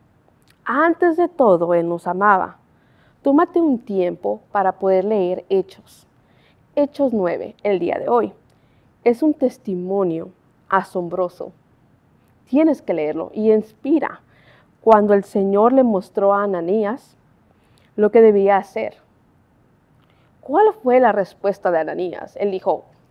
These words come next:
"¿Qué? ¿Me estás mandando a que vaya a quien ha derramado tanta sangre, a quien han hecho muchas cosas malas?". Es lo que yo escucho de ese hombre.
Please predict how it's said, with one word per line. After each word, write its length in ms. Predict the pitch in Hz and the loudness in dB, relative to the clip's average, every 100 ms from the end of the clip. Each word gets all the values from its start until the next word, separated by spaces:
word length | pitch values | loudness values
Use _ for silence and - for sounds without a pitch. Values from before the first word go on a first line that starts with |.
| _ _ _ _ | _ _ _ _
"¿Qué? 500 | - 185 185 226 403 _ - | 0 2 4 2 -2 _ -8
¿Me 120 | 190 | -6
estás 440 | 185 - 185 190 | -6 -6 -8 -6
mandando 840 | 226 262 220 185 180 185 214 302 - _ _ _ _ _ _ _ _ _ | -4 -2 -2 -2 -2 -2 0 0 -2 _ _ _ _ _ _ _ _ _
a 140 | - 208 | -4 -2
que 240 | - 220 | 2 2
vaya 600 | 180 180 190 240 247 196 | 2 0 0 0 0 -2
a 80 | 185 | -4
quien 440 | - - 190 175 175 _ _ _ _ _ _ - | -8 -8 -6 -6 -10 _ _ _ _ _ _ -6
ha 260 | 202 214 220 | 0 2 2
derramado 600 | 208 190 180 185 196 190 | 0 -2 -4 -2 0 -2
tanta 480 | 220 208 196 180 170 | -2 -4 -6 -12 -16
sangre, 600 | - 180 185 214 277 302 _ _ _ _ | -8 -6 -4 -6 -8 -12 _ _ _ _
a 160 | - 202 | -4 -4
quien 240 | 196 233 | 0 0
han 140 | 220 220 | 0 -2
hecho 280 | 214 - 190 | -4 -6 -10
muchas 540 | 185 247 269 254 220 | -6 -4 -4 -6 -10
cosas 480 | _ 214 208 190 175 | _ -6 -4 -6 -6
malas?". 640 | 175 175 190 285 339 _ _ _ - | -8 -4 -2 -2 -4 _ _ _ -2
Es 160 | 302 | 0
lo 120 | 302 | 0
que 140 | - 180 | -2 -2
yo 80 | 180 | -2
escucho 520 | - - 269 - 190 | -4 -4 -4 -2 -2
de 120 | 175 | -2
ese 200 | 180 170 | -2 -4
hombre. 460 | 180 226 185 165 | -2 -4 -6 -10